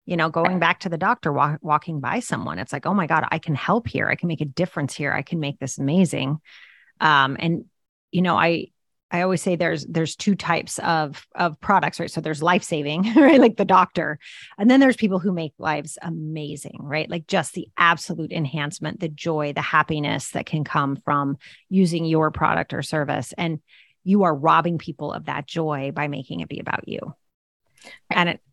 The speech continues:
Speaker 1: this is why I love teaching sales so much, because the personal development that has to come along with it is so profound, because you will look at all the times you've made things in your life be about you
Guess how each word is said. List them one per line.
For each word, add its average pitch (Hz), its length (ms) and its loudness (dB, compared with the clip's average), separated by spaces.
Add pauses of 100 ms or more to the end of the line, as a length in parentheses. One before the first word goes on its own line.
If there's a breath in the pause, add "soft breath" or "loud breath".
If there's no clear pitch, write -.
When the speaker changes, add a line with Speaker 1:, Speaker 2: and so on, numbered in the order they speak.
(120)
Speaker 1:
this 190 280 2
is 175 120 2
why 196 160 6
I 160 60 4
love 156 220 0
teaching 160 360 0
sales 147 340 0
so 156 160 -4
much, 202 220 -2
because 156 260 -4
the 156 80 -6
personal 233 460 -2
development 165 600 -2
that - 120 -6
has - 380 0
to 202 80 -6
come 190 320 -2
along 165 400 -2
with 156 200 -6
it 240 240 2
is 175 180 0
so 160 600 -2
profound, 165 800 -2 (580 soft breath)
because 170 380 0
you 180 260 2
will 175 320 0
look 208 220 2
at 180 100 -2
all 165 200 4
the 170 80 -2
times 160 400 -6
you've 160 100 -6
made 151 240 -6
things 156 220 -6
in 156 120 -6
your 143 160 -6
life 220 440 2
be 160 160 0
about 147 320 0
you 147 520 -6